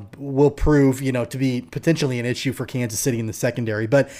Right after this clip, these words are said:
I mean, you're right. I, you know, with, with Frank Clark, um,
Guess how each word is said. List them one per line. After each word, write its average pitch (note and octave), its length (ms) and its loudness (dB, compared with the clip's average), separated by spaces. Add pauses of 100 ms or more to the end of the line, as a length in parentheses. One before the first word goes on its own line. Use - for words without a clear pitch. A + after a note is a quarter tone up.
(140)
I - 40 -2
mean, F#3 140 6
you're A#3+ 160 6
right. F#3+ 240 6
I, D#3 260 2
you F3 160 2
know, D#3+ 340 2
with, E3+ 220 2
with F3+ 160 4
Frank G3 220 0
Clark, D3+ 400 2 (320)
um, C3 420 2